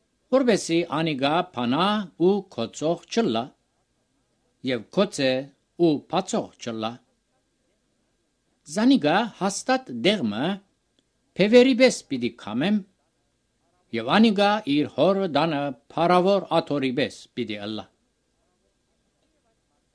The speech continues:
Թեև այս մարգարեությունը ուղղված էր Եղիագիմ քահանայապետին, բայց հայտնության գիրքին մեջ կգարթանք, թե Տեր Հիսուսի մեջ պիտի իրականանա այս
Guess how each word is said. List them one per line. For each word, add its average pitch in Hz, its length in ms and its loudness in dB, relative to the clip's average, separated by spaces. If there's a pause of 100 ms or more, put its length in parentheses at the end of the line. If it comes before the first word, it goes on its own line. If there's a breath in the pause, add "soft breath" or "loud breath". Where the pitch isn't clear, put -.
(1600)
Թեև 294 280 4
այս 220 220 2
մարգարեությունը 139 800 2
ուղղված 143 480 0
էր 190 140 2 (100)
Եղիագիմ 139 640 0
քահանայապետին, 113 960 -2 (960)
բայց 135 400 -2 (440)
հայտնության 190 680 0
գիրքին 185 460 -2
մեջ 110 240 -2
կգարթանք, 117 560 -6
թե 190 120 2 (920)
Տեր 247 220 6 (180)
Հիսուսի 175 480 0
մեջ 214 200 0 (120)
պիտի 127 280 -4 (100)
իրականանա 117 640 -2 (260)
այս 107 240 -2